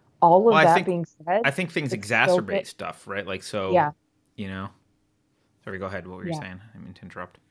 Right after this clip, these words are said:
Speaker 1: Well, I was saying all of that being said, it's like that, um, it's like that, uh, oh, I'm blanking on his name, Wendell,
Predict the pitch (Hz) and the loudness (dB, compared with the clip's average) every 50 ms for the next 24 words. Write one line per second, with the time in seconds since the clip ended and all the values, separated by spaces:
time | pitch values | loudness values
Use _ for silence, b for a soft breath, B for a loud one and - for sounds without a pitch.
0 | _ - 254 247 240 233 - - 240 233 220 208 - - 208 214 240 254 269 262 | _ 4 6 6 6 4 0 -8 -8 -8 -8 -6 -2 2 4 4 4 4 2 0
1 | 262 254 240 - - 247 240 233 220 202 - - 247 226 185 143 123 107 - _ | 0 -4 -4 -6 -8 -8 -6 -6 -6 -6 -4 -2 0 0 0 0 -2 -6 -14 _
2 | _ _ _ _ - 202 202 - - 208 202 202 208 185 170 - - - - 175 | _ _ _ _ -6 -6 -4 -2 -2 -2 0 2 2 2 2 0 -4 -6 -4 -2
3 | 180 170 165 160 160 156 175 196 - _ _ _ _ _ _ _ _ _ _ _ | 0 0 0 0 0 -2 -4 -6 -8 _ _ _ _ _ _ _ _ _ _ _
4 | _ _ _ _ _ _ _ _ _ _ _ _ _ _ _ _ _ _ _ _ | _ _ _ _ _ _ _ _ _ _ _ _ _ _ _ _ _ _ _ _
5 | _ _ - 202 190 - - 196 190 190 - 185 180 165 165 - - - - 165 | _ _ 0 0 2 4 6 6 6 6 6 6 6 6 6 4 4 4 6 6
6 | 160 156 151 147 - - - - - _ _ - 190 180 170 165 165 165 175 175 | 6 6 4 2 -2 -4 -6 -12 -18 _ _ -8 -6 -4 -2 0 0 2 4 4
7 | 170 170 165 180 170 160 160 156 - 170 160 156 151 151 - - 170 180 185 185 | 2 2 2 2 2 2 2 0 0 -2 -2 -2 -2 -2 0 2 4 6 6 6
8 | 180 180 160 156 160 160 - - | 6 6 6 6 4 0 -4 -14